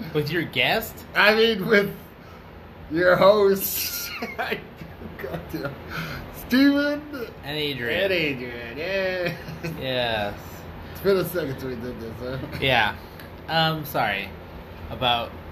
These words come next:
Speaker 1: not putting out more stuff. But it, it is what it is. Also, me and Steven have been kinda planning out, uh, these Halloween episodes we're gonna put out.
Speaker 2: Yeah, it's like
Speaker 1: I
Speaker 2: a month away, man.
Speaker 1: Yeah. Uh, I think we're gonna start putting stuff out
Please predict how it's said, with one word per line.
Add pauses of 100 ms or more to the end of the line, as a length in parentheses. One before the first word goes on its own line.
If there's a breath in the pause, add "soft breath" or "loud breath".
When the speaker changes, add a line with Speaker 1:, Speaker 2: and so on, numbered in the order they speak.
(440)
Speaker 1:
not
putting
out
more
stuff.
But
it,
it
is
what
it
is. (320 loud breath)
Also, (260)
me
and
Steven
have
been
kinda
planning
out, (400)
uh,
these
Halloween
episodes
we're
gonna
put
out.
Speaker 2:
Yeah, (180)
it's
like
Speaker 1:
I
Speaker 2:
a (100)
month
away,
man. (100)
Speaker 1:
Yeah. (420 loud breath)
Uh,
I
think
we're
gonna
start
putting
stuff
out